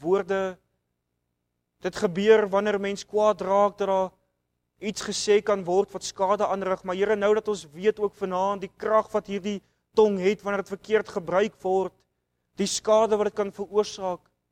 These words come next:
kom bid ek dat U ons genade sal gee in hierdie saak.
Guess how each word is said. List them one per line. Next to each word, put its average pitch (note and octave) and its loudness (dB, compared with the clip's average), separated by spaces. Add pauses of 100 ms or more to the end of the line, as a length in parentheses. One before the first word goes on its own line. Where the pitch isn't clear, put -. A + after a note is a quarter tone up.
(580)
kom G3 2
bid A3 2
ek G#3+ -2
dat G#3 -4
U G#3+ 0
ons G3 -10
genade F#3+ -2
sal G3 -4
gee G3 -4 (340)
in F3 -4
hierdie F#3 -6
saak. B2+ -14